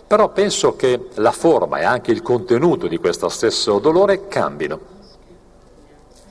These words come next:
Penso anche che la trasformazione di queste modalità di scelta è qualcosa che ha cambiato, non ha, non ha generato solamente una trasformazione nelle modalità dell'innamoramento, ma,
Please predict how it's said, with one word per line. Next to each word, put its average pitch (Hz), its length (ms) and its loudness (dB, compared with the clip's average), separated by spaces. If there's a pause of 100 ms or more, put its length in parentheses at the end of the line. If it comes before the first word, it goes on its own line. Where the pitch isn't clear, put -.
(520)
Penso 175 240 2
anche 190 160 2
che 120 100 0
la 107 120 4
trasformazione 117 800 0
di 98 80 -2
queste 104 280 0
modalità 101 600 2
di 104 100 -4
scelta 98 680 -2
è 120 160 -4
qualcosa 147 340 0
che 117 140 0
ha 104 40 0
cambiato, 113 640 0 (580)
non 69 220 -12
ha, 57 200 -10
non 73 260 -6
ha 113 300 -4
generato 95 400 0
solamente 95 440 -4
una 90 120 -2
trasformazione 95 920 0
nelle 95 540 -2
modalità 104 840 0
dell'innamoramento, 185 1120 -2 (380)
ma, 117 500 -2